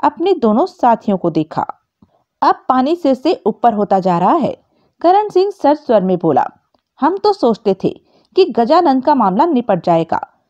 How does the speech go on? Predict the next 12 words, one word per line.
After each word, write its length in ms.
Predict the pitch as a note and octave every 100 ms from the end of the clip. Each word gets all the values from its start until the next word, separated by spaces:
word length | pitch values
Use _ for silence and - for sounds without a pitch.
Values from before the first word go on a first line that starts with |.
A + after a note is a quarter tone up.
| _ -
परंतु 340 | C#4+ E4+ F4
अब 360 | G#4+ - C4+ D#4+ D#4+
तो 100 | A#3+
वह 320 | G3 G#3 D#4+ _ -
हमें 240 | B3+ F4 F4+ -
चुनौती 340 | F#3+ G3 G4+
देने 260 | B4 A4+ G4+
पर 140 | D4
उतर 240 | A#3 G#3
आया 180 | F3 F#3+
है। 300 | F#4 A#3+ - _ _ _ _ _ -
"आप 200 | A#3 G4+